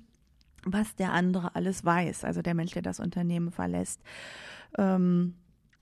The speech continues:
das bezieht sich natürlich auf Fachliches, aber es ist weit mehr als eine reine Arbeitsplatzbeschreibung. Es wird auch ganz viel einbezogen, was derjenige an Erfahrung und Netzwerkwissen erworben hat. Und das Ganze ist ein sehr, sehr wertschätzendes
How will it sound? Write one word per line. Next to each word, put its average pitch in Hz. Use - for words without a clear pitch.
das 190
bezieht 226
sich 202
natürlich 220
auf 180
Fachliches, -
aber -
es -
ist -
weit 226
mehr 220
als 208
eine 185
reine 190
Arbeitsplatzbeschreibung. -
Es -
wird 185
auch 185
ganz 208
viel 202
einbezogen, 202
was 185
derjenige 180
an 185
Erfahrung 175
und 180
Netzwerkwissen 165
erworben 165
hat. -
Und 175
das 214
Ganze 208
ist 202
ein 190
sehr, 208
sehr 190
wertschätzendes 175